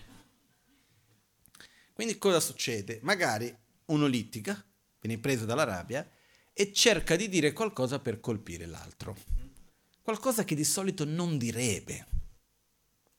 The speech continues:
Perché lo pensa e non lo pensa. E sa che non è proprio così, però in qualche modo non andrebbe a dire quella cosa lì. Invece in quel momento di rabbia lo dice.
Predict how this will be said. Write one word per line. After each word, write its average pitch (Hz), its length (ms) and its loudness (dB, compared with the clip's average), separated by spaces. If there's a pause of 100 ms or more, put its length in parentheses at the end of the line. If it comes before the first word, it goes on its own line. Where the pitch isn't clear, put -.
(100)
Perché 196 160 -4
lo 196 140 2
pensa 190 340 -2
e 147 60 2
non 131 180 0
lo 107 80 0
pensa. 104 720 -4 (1040)
E 131 540 -6
sa 185 300 2
che 151 120 2
non 135 140 0
è 147 80 0
proprio 131 220 -6
così, 160 100 -2
però 196 160 0
in 185 80 -2
qualche 202 320 0
modo 180 520 -2 (800)
non 180 280 2
andrebbe 170 400 2
a 104 40 0
dire 95 280 -4
quella 95 240 -12
cosa - 300 -14
lì. - 200 -14 (380)
Invece 170 380 -2
in 143 40 -6
quel 196 140 -2
momento 135 320 -2
di 165 80 -6
rabbia 104 420 -8 (260)
lo 131 120 0
dice. 87 480 -6